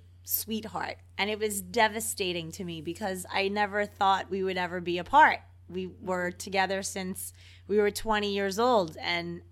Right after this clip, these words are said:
it was just crazy how our lives took this turn and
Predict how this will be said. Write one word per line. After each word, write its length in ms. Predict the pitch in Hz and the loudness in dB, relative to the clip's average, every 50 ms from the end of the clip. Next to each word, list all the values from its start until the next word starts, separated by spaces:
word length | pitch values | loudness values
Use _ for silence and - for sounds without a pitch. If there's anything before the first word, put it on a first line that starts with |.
| - - | -18 -8
it 140 | - 190 180 | -6 -4 -4
was 220 | 180 180 175 170 | -2 -4 -4 -4
just 260 | - 185 180 - - - | -6 -6 -6 -8 -8 -12
crazy 560 | - - 208 202 208 247 262 233 208 190 196 | -10 -4 0 0 2 2 0 -2 -2 -4 -4
how 360 | 185 190 180 180 175 175 175 | -4 -2 0 0 0 0 -2
our 220 | 180 180 175 170 | -4 -6 -6 -6
lives 760 | 170 170 180 190 202 226 233 214 196 202 - - - - - - | -6 -8 -6 -4 -2 0 0 0 0 -2 -6 -10 -12 -12 -12 -10
took 300 | - - 226 214 214 - | -8 -4 -4 -4 -4 -4
this 260 | - 190 185 185 - | -8 -6 -6 -6 -8
turn 560 | - - - 185 196 214 233 240 240 233 220 | -10 -10 -6 -2 -2 0 0 0 0 0 -2
and 240 | 196 190 190 180 175 | -2 -4 -6 -6 -8